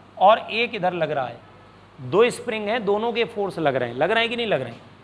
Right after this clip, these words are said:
ये वाला के एक्स लग रहा है और ये वाला भी क्या लग रहा है, के एक्स। तो total कितना force piston पर लग रहा है बताओ, टू के एक्स लग रहा है कि नहीं लग रहा है?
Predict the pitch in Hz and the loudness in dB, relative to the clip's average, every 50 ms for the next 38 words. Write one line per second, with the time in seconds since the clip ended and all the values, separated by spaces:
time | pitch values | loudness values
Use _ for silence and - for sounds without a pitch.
0 | - - - - - 139 127 135 170 208 214 220 220 226 240 240 233 233 233 233 | -20 -20 -20 -20 -16 -10 -4 -2 0 4 6 6 6 6 4 2 2 -2 -4 -2
1 | 226 226 214 226 - 202 196 190 170 165 147 139 131 123 131 - - - - - | -2 -2 -4 -6 -8 -4 -4 -2 2 2 4 4 2 0 -4 -10 -16 -20 -20 -20
2 | - - - - 156 151 151 151 156 196 220 226 220 220 226 226 185 220 226 - | -20 -16 -4 0 2 2 2 2 -2 0 2 4 4 4 4 2 0 -2 -6 -4
3 | 226 220 208 202 185 147 139 127 117 113 - - - 165 147 135 123 - - - | -2 0 0 0 -2 -2 -4 -4 -4 -6 -8 -8 -4 -2 -2 -2 -2 -4 -8 -18
4 | - - - - - - - - - 175 - - 185 185 180 175 233 233 - 233 | -20 -20 -20 -20 -20 -20 -14 -10 -10 -6 -2 0 0 0 2 2 0 0 0 -4
5 | 190 196 226 254 262 233 175 214 240 - - - - 226 - - - 233 220 196 | -4 -2 0 2 0 0 0 0 0 0 -2 -4 -10 -10 -10 -6 -6 -6 -4 0
6 | 214 214 202 190 190 165 165 151 143 139 127 127 123 - 175 185 202 - - - | 0 0 2 2 0 2 4 4 4 4 4 0 -2 -2 -2 -2 -4 -6 -12 -20
7 | - - - - - - - - - - - - 233 240 233 - 233 220 214 214 | -20 -20 -20 -20 -20 -20 -20 -20 -20 -18 -10 -6 -6 -6 -4 0 2 2 4 4
8 | 208 208 - - 214 202 190 202 196 190 190 196 185 190 185 185 165 151 131 120 | 2 0 -2 -2 -2 0 2 4 4 4 4 4 0 -4 -6 -6 -6 -6 -6 -8
9 | 120 - - | -10 -16 -18